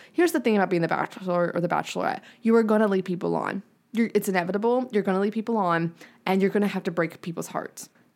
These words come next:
That is inevitable part of the job. But she refuses to be the, like, to break anybody, to, like, to break up with somebody. Like, she would much rather find this little thing that's wrong with you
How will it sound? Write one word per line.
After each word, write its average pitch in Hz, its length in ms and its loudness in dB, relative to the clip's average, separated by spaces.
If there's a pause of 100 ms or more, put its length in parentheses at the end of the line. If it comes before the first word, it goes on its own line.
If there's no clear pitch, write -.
(120)
That 175 300 4
is 170 220 -6
inevitable 196 480 -2
part 180 200 0
of 175 60 -2
the 175 60 -2
job. 160 340 -4 (220)
But 202 80 2
she - 300 -2
refuses 202 960 0 (800)
to 240 320 4
be 196 240 2
the, 170 180 -2 (260)
like, 180 420 0
to 220 100 0
break 190 260 4
anybody, 170 300 0 (240)
to, 208 80 0
like, 180 160 2
to 196 80 0
break 180 200 2
up 185 100 0
with 175 100 -8
somebody. 156 500 -2
Like, 185 220 0
she 190 320 0
would 190 160 0
much 185 260 -2
rather 185 500 0 (200)
find 202 400 2
this 208 100 -2
little 190 240 0
thing 269 140 2
that's 285 180 0
wrong 220 220 4
with 202 180 -4
you 151 300 0